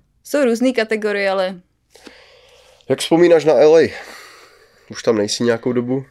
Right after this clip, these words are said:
Speaker 1: Dobře a špatně, já zas jako, že jo, kdybych tam nebyla, tak nemám ty zkušenosti a zážitky, co mám a neudělal by mě to ten člověk, co jsem teďka, takže já jako nechci na to vzpomínat s něčím špatným.
Speaker 2: Mhm.
Speaker 1: Jako byly tam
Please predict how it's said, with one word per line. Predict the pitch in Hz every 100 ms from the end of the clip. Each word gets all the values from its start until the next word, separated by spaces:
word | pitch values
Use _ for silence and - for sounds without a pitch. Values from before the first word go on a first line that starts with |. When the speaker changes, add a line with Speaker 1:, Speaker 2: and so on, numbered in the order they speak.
| _ 269
Speaker 1:
Dobře | 294 285 381
a | 349
špatně, | - 190 190 226
já | 220
zas | 240 254 - - _ -
jako, | 220 226 214 208 _ _ _ _ _ _ _ _ _ _ 202
že | 214
jo, | 196
kdybych | 196 220
tam | 226
nebyla, | 196 208 202 202
tak | 214
nemám | 196 202 208
ty | 202
zkušenosti | - 196 - 196 190 - 202 196 196
a |
zážitky, | 190 180 196 202 - 208
co | 202
mám | 196 180 190 190 190 -
a | 180
neudělal | 175 190 180 185
by | 185
mě | 190 185
to | 190
ten | 190 185
člověk, | - 190 190
co | -
jsem | 190 185
teďka, | 185 - 202
takže | 185 190 196
já | 185 180 185 185 196 -
jako | 202 202
nechci | 185 -
na | 208
to | 208
vzpomínat | - 196 202 202 190
s | -
něčím | 208 208 202
špatným. | - 190 196 196 190
Speaker 2:
Mhm. | 202 196 202
Speaker 1:
Jako | 214 196
byly | 190 208 208
tam | 214 202